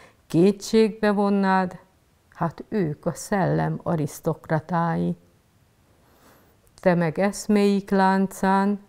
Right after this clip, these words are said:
becsapottan nézed, miként tülekedik a csorda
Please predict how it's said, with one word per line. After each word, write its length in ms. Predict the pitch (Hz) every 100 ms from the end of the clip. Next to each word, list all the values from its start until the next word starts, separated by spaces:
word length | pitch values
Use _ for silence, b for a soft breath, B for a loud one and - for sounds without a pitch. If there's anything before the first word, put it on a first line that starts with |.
| _ b b b _
becsapottan 1200 | 151 170 - 190 185 - 175 - _ - 175 175
nézed, 760 | 175 180 175 175 175 170 165 - _ b b b b
miként 640 | 185 220 - 262 233 202 196
tülekedik 720 | 208 208 202 202 190 185 -
a 100 | 180
csorda 840 | - - 190 190 185 185 202 196